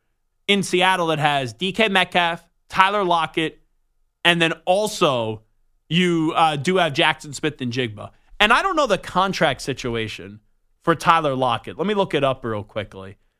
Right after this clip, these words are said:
But it wouldn't shock me when you have J S N, Jackson Smith and Jigba, and you have D K Metcalf, and Lockett's in his thirties, if maybe they try to trade Tyler Lockett this offseason.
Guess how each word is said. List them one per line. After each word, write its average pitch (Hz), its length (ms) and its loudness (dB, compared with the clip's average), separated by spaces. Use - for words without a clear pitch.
But 196 160 4
it 190 80 -2
wouldn't 277 260 -2
shock - 480 0
me 107 300 -10
when 185 160 2
you 175 80 0
have 196 320 2
J 196 220 2
S 175 220 -2
N, 120 280 -2
Jackson 147 360 -2
Smith 127 200 -8
and 120 100 -6
Jigba, 101 380 -16
and 180 140 4
you 170 100 2
have 185 280 2
D 180 180 -2
K 185 220 0
Metcalf, 151 640 -2
and 165 280 2
Lockett's 208 420 0
in 190 80 2
his 156 160 -4
thirties, 143 640 -2
if 156 140 0
maybe 190 240 2
they 180 120 0
try 180 220 2
to 151 80 -6
trade 151 440 -2
Tyler 139 280 0
Lockett 117 420 -6
this - 180 -18
offseason. 92 580 -14